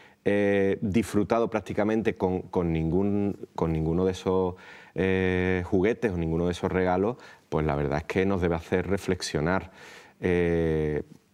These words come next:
yo vuelvo a, a decir, lo que sab-, sepamos que al, al pequeño le va a hacer ilusión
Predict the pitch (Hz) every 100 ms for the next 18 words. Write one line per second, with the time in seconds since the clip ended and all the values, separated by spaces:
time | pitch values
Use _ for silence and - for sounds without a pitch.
0 | _ 87 104 - - _ - 101 98 113
1 | 117 113 107 104 98 101 95 - 82 -
2 | _ 98 98 98 95 - 92 95 - -
3 | 90 92 - - 92 - 113 123 - -
4 | 107 98 95 92 90 90 - 90 87 92
5 | 90 87 82 80 82 - 82 82 78 -
6 | 95 113